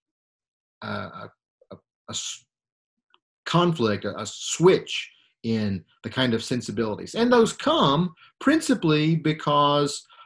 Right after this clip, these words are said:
of the, um, the role, uh, on the abortion question specifically about the, the character of, of women's rights and women's right to self-determination. And that,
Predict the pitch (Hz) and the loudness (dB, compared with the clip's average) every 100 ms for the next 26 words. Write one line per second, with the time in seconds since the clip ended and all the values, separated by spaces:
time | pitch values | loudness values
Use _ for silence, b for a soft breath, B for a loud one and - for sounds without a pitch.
0 | B 139 143 143 139 131 - b b - | B 0 2 4 2 0 -4 b b -4
1 | 131 139 135 127 123 117 104 - - - | 2 4 4 2 0 -2 -6 -14 -12 -6
2 | 131 131 143 139 135 127 - 120 113 110 | -2 2 4 4 2 0 -2 -2 -2 -2
3 | 107 127 123 110 160 226 170 156 110 - | -2 -2 0 2 4 4 2 -2 -2 -2
4 | 107 - 110 107 101 104 123 120 110 113 | -8 -8 -10 -8 -10 -8 -6 -4 -4 -4
5 | - 113 113 113 - 123 117 117 110 104 | -4 -4 -4 -8 -6 -4 -4 -4 -6 -6
6 | - 107 101 113 110 95 104 98 104 - | -8 -10 -6 -4 -4 -4 -4 -6 -8 -10
7 | 98 98 101 98 92 - b b _ 101 | -8 -6 -4 -6 -8 -16 b b _ -6
8 | 107 107 95 - 101 - 90 104 98 101 | -4 -6 -10 -8 -8 -10 -10 -6 -4 -6
9 | 101 - 85 87 101 | -8 -10 -10 -8 -8